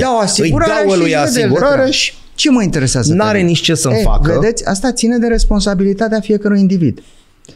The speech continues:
Speaker 1: Da? Mie personal mi-ar fi fost rușine să lovesc, uh, pe cineva
Speaker 2: Da,
Speaker 1: și să
Speaker 2: corect.
Speaker 1: scot o asigurare de la City. Și atunci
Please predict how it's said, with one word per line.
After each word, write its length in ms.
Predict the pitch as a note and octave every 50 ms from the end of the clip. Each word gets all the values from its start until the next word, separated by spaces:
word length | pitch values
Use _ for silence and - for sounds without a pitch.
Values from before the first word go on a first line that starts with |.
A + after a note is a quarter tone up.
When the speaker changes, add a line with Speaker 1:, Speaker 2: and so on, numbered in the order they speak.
| _ _ _ _ _ _ - _ - - -
Speaker 1:
Da? 240 | - - G#3 D4 - - _ _ _ - _ _ _ _ _ _ _ _ _ _ _ _ _ _ _ _ _ _ - - -
Mie 220 | - G3+ B3 C4
personal 460 | B3 - A#3 - - A#3 A#3 B3+ B3
mi-ar 200 | B3 A#3+ A#3+ A#3+
fi 100 | A#3+ -
fost 240 | A3+ - A#3+ A#3+ A3
rușine 400 | A#3 A3+ G3+ - - G#3+ F3+ D3+
să 180 | - - D3 C3+
lovesc, 540 | B2+ B2+ C3 A#2+ C3 D3 D3 - - - -
uh, 220 | C#3+ C3 B2 A#2+ B2 B2 -
pe 120 | - B2
cineva 340 | A#2 - B2 A#2 A2+ A2+ C3 D#3+
Speaker 2:
Da, 60 | -
Speaker 1:
și 140 | - - F#3
să 120 | E3 -
Speaker 2:
corect. 60 | E3+ F3+ F#3
Speaker 1:
scot 160 | D3 F#3 F3+ F#3
o 40 |
asigurare 640 | F3 E3+ D3+ - - D#3 D3 D#3 D#3+ E3+ D#3+ D#3+ D3+
de 120 | D3 D3+
la 140 | D3 D3 C#3+
City. 320 | C3 - - - - - - - - - - - - - - - - - - - - _ _ _ _ - - - - - - - - - - - - _ - -
Și 140 | - -
atunci 640 | G3 G3 F#3+ - C#4+ C#4+ C#4+ - - - - -